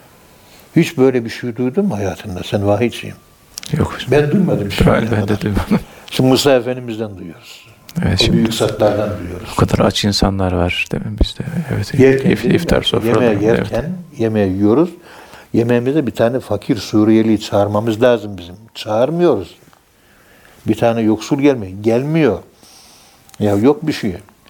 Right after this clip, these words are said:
Speaker 1: Hiç olmazsa yemeğin çeşidini bire indirelim. Yerken de fakir murakabesi, yoksul ve aç,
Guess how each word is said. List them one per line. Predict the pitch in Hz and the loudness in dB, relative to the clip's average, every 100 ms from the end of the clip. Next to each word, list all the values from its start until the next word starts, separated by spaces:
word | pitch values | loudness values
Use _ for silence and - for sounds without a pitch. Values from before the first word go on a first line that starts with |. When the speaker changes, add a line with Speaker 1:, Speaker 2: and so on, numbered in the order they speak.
| _ - - | _ -18 -10
Speaker 1:
Hiç | 110 | -2
olmazsa | 156 156 147 101 | -2 0 -2 -2
yemeğin | 104 120 123 | -2 0 0
çeşidini | - 117 110 113 98 | 0 -2 0 -2 0
bire | 101 127 | 2 2
indirelim. | 143 156 165 156 104 92 - - - - - - | 0 -2 0 0 -2 -10 -20 -20 -20 -20 -18 -2
Yerken | 107 135 143 165 135 | 2 2 2 -4 -4
de | 87 - - - | -6 -10 -20 -16
fakir | - 101 - 165 | -10 -6 0 0
murakabesi, | 117 101 92 - 90 - - 87 - - - - | 0 0 -2 -4 -6 -6 -8 -8 -12 -20 -16 -2
yoksul | 107 110 - 175 117 | 0 0 0 -2 0
ve | 104 | -2
aç, | - 110 - - | -2 -2 -2 -4